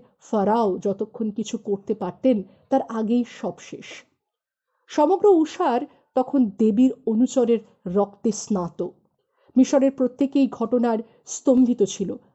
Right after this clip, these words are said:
আর অপেক্ষা করছিল এর ভয়ঙ্কর পরিণামের, এর ভয়ঙ্কর পরিণামের। এই ঘটনার পরে মিশরের বাকি এলাকায় দেবীকে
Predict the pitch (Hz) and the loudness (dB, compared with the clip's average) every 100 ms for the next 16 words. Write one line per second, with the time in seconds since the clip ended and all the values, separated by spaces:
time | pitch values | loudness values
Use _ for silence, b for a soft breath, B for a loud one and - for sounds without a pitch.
0 | - 226 214 262 254 254 254 240 - 254 | -10 -6 -4 -4 -6 -6 -6 -4 0 2
1 | 208 b b b 208 - 202 214 233 214 | 2 b b b -6 -4 -4 -2 -2 -4
2 | 196 202 175 180 - - _ _ _ _ | -4 -4 -4 -6 -8 -14 _ _ _ _
3 | _ _ 226 190 - 202 226 269 233 196 | _ _ -2 -2 -2 2 4 4 2 -2
4 | - 208 196 180 - - _ _ _ _ | 0 0 0 -2 -4 -12 _ _ _ _
5 | _ _ _ _ - 285 262 285 339 381 | _ _ _ _ 0 0 2 0 2 0
6 | 392 277 269 233 226 226 - 277 269 196 | 2 2 4 4 2 -2 0 0 0 -2
7 | 208 202 - 277 285 254 190 190 208 208 | -6 -6 -2 -2 -2 -4 -4 -2 -2 -2
8 | - 185 | 0 -2